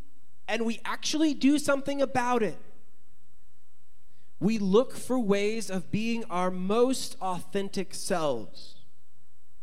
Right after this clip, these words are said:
It's terrifying. But it's pretty easy, actually. You just be you. Look for what God might be up to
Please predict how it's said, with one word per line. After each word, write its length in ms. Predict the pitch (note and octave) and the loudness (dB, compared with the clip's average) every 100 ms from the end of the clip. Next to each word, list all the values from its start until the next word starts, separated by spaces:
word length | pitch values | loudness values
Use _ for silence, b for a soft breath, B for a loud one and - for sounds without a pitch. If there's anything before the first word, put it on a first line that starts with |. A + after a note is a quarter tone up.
| - - - - - - | -4 -4 -4 -4 -4 -4
It's 100 | - | -4
terrifying. 540 | D3 C#3 C3 G2+ F#2 - - - - - - - - - - - - - - | 0 0 0 -4 -4 -6 -6 -6 -4 -4 -4 -4 -4 -4 -4 -4 -4 -4 -2
But 60 | |
it's 120 | E3 - | -2 2
pretty 240 | G#3 B2+ | 2 2
easy, 280 | D3 A#2 G#2+ | -4 -4 -4
actually. 280 | F#2+ - G#2+ | -4 -4 -4
You 80 | |
just 280 | A2 G#2+ - | -4 -6 -4
be 80 | G2 | -4
you. 340 | F#2 F2 G2+ F#2 - - - - - - - - - - - - - - - - - - - b b b b b b - | -4 -4 -4 -4 -4 -4 -4 -4 -4 -4 -4 -4 -4 -4 -4 -4 -4 -4 -4 -4 -4 -4 -4 b b b b b b -2
Look 380 | C3+ G#3+ C4+ - | 4 4 4 0
for 220 | - G#3+ | 2 2
what 340 | F#3+ G#3 D#3+ | 4 4 2
God 480 | - F3+ G#3 G#3 G#3 | -2 0 0 -2 -2
might 300 | F#3+ F#3 E3+ | -2 -2 -2
be 200 | F3 E3+ - | -4 -4 -4
up 300 | E3+ - - | -4 -4 -4
to 400 | - B2+ A2+ | -2 -2 -2